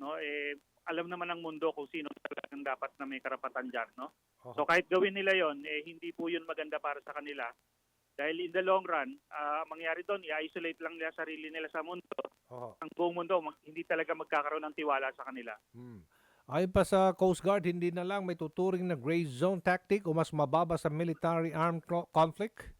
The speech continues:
Speaker 2: ang mga aksyon ng, ah, China. Mga reaksyon niyo po doon?
Speaker 1: Opo, tama po yun. Kasi yung gray zone, pag sinabing gray zone, parang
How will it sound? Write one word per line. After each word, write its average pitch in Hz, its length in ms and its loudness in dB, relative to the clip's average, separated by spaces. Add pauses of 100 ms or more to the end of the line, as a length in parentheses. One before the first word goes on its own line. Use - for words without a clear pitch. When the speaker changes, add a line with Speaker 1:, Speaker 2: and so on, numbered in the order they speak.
(320)
Speaker 2:
ang 156 240 0
mga 165 240 0
aksyon 170 320 -2
ng, 165 140 0 (100)
ah, 156 240 0
China. 170 400 -2 (1200)
Mga 127 320 -6
reaksyon 151 240 -4
niyo 156 80 -4
po 165 160 -2
doon? 147 240 2 (1200)
Speaker 1:
Opo, 180 320 4
tama 220 240 6
po 226 160 4
yun. 214 240 4
Kasi 208 480 4
yung 202 160 -2
gray 202 320 4
zone, 214 240 4
pag 185 160 -4
sinabing 190 400 0
gray 190 160 2
zone, 196 240 -6
parang 170 320 0